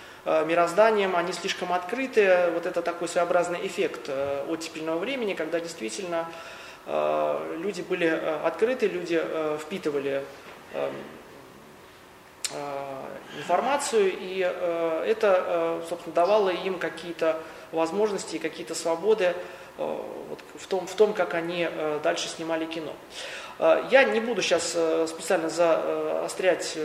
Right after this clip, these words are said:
внимание вот на этой такой культурной ситуации. Да, я, э, хочу сказать, что просто именно в этот период, э, появляется, э, так называемое,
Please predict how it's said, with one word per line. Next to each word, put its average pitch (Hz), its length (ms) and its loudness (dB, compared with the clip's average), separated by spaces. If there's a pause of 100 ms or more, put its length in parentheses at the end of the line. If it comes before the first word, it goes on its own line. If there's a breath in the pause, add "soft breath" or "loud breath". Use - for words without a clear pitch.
(100)
внимание 160 460 -2
вот 143 180 -6
на 156 60 -4
этой 147 360 -4
такой 147 280 -6
культурной 226 420 -2
ситуации. 147 720 -2 (640 loud breath)
Да, 220 100 6
я, 226 420 4
э, 185 300 2
хочу 190 180 -4
сказать, 214 320 2
что 196 480 2
просто 202 280 -6
именно 208 320 -2
в 190 80 2
этот 190 260 0
период, 254 500 -4 (120)
э, 175 800 4 (300)
появляется, 190 1040 4
э, 165 340 4 (160)
так - 100 -6
называемое, 185 720 4